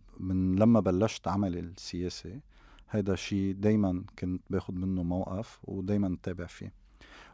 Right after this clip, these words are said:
وخلال أيام الشغل تبعي بالتسعينات لما انطلقت بالحياة السياسية، آه، كنت أعمل نفس الشي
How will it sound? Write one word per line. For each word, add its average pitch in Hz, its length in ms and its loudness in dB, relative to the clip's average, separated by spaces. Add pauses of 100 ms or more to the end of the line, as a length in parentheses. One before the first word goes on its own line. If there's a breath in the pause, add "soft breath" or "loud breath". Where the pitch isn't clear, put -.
وخلال 113 760 4
أيام 101 640 2 (180)
الشغل 90 580 -4
تبعي 101 340 0
بالتسعينات 92 760 -2
لما 85 180 0
انطلقت 98 580 2
بالحياة 95 340 -8 (100)
السياسية، 82 760 -6 (680 soft breath)
آه، 92 420 2
كنت 120 260 2
أعمل 120 340 6
نفس 135 260 2
الشي 117 500 -4